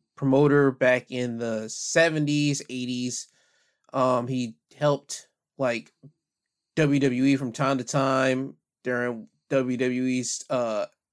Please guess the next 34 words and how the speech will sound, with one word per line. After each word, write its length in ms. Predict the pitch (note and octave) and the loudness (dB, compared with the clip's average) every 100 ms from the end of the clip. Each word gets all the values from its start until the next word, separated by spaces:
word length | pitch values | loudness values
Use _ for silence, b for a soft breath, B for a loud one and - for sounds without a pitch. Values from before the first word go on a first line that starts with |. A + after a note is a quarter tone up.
| _ _ _ | _ _ _
stint 420 | - - E3 D3+ B2 | -10 -4 0 0 0
with 300 | B2+ B2 A2+ _ | 0 0 -4 _
Vince 240 | C#3+ C#3 - | -4 -2 -2
McMahon 420 | B2 A#2+ B2+ B2 | -2 0 0 0
going 260 | A#2+ B2 A#2 | -2 -2 -2
against 380 | A#2+ B2 A2+ - b b b | -2 -2 -4 -14 b b b
the 80 | C3 | 0
government 600 | B2 C#3+ C3 B2+ B2+ A2+ | 6 6 6 2 -2 -4
during 220 | B2 B2 | -4 -4
the 80 | A2+ | -6
steroids 640 | - D3 C#3 C3+ C3+ C3 | 0 2 6 6 6 2
trial. 640 | - C3+ B2+ B2+ B2+ C3 b b b b b _ | 0 2 4 4 2 -2 b b b b b _
But 160 | D3 C3+ | 0 4
other 220 | A3 C#4+ | 6 6
than 140 | B3+ | 4
that, 280 | A3 G#3+ - _ _ _ _ _ | 4 4 0 _ _ _ _ _
he's 240 | D3 D3+ D#3 | -10 -4 0
also 360 | D#3+ E3 E3+ | 2 2 2
most 460 | D3 C3+ D3 D#3 C3 | 2 4 4 2 -2
notably 520 | C3 D3 E3 D#3+ E3+ | 0 4 4 4 4
known 240 | D#3+ E3 | 6 4
for, 140 | D3+ B2+ | 2 0
at 80 | C3+ | 2
least 200 | D3 D3 | 2 0
from 160 | B2 | -6
my 240 | A#2 C3+ C3 | 0 2 4
era, 300 | C3+ C#3 D#3 | 4 6 4
he's 200 | C#3+ C3 | 0 0
known 220 | C#3 C#3 | 2 0
for, 400 | - C3 B2 A#2+ | 0 0 0 0
uh, 220 | A#2 A2+ | -2 -4
helping 420 | C3 C#3 C#3 B2+ | 0 0 0 -4
start 360 | - - C3+ C3+ | -4 2 2 6
up 200 | C3+ | 4